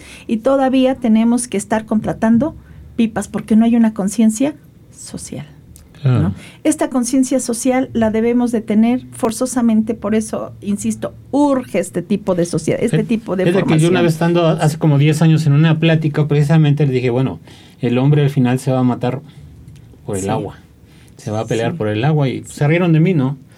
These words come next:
Speaker 1: Sí.
Speaker 2: Digo, "Es que eso va a pasar", y, pues, lamentablemente yo lo lamento porque el haber hecho,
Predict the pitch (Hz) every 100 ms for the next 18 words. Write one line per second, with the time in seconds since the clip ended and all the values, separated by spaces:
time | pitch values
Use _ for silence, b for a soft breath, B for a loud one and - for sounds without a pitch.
0 | B B - 120 120 151 165 160 156 156
1 | - 151 160 120 117 - - - B B
2 | B B B B - 117 127 120 117 143
3 | 160 160 151 147 151 139 139 131 127 135
4 | 151 117 110 117 107 104 113 113 - -
5 | 117 113 131 127 - 117